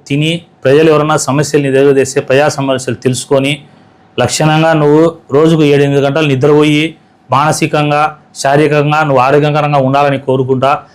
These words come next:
నువ్వు పగ అనే పదాన్ని పక్కన పెడితే తప్ప బాగుపడవని నీకు చెప్తా.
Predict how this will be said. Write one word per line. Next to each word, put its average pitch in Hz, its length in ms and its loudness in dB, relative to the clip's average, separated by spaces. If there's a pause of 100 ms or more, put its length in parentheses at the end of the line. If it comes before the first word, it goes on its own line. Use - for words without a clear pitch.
(240)
నువ్వు 139 180 2
పగ 147 300 0
అనే 170 260 0
పదాన్ని 160 420 0
పక్కన 156 300 -4
పెడితే 147 280 -2
తప్ప 151 280 0
బాగుపడవని 147 640 0
నీకు 135 160 -6
చెప్తా. 151 480 -4